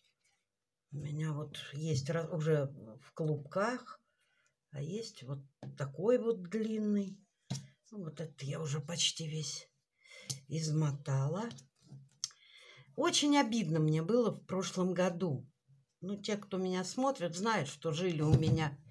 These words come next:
две девушки, скажем так, которые, мало того, оставили мне долгов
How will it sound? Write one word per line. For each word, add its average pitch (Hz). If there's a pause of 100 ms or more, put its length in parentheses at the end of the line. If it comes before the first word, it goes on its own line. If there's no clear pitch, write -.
(640)
две 160 (2250)
девушки, 180 (1400)
скажем 123
так, - (1900)
которые, 165
мало 180
того, 147 (840)
оставили 151
мне 147
долгов 170